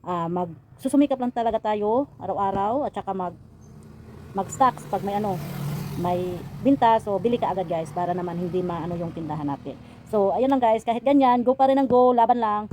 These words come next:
Laban lang sa buhay guys, laban lang sa pagtitinda kasi hindi naman palagi, hindi naman araw-araw ganyan yung sales natin. Hindi araw-araw matumal, hindi rin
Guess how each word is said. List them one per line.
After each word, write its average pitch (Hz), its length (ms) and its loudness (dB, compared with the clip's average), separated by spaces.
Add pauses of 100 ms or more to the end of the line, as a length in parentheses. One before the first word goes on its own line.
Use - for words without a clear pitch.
(200)
Laban 247 160 -4
lang 262 80 0
sa 240 160 -4
buhay 220 160 -2
guys, 190 320 -2
laban 196 160 -2
lang 196 80 -4
sa 190 80 -8
pagtitinda 190 480 -6
kasi 185 160 -8
hindi 226 160 0
naman 233 400 2 (320)
palagi, 233 320 4
hindi 220 80 -6
naman 220 240 -4
araw-araw 214 560 2 (640)
ganyan 214 320 2
yung 202 80 -4
sales 202 160 -6
natin. 185 400 -4
Hindi 190 160 -4
araw-araw 185 320 -2
matumal, 220 400 0
hindi 254 240 0
rin 247 160 0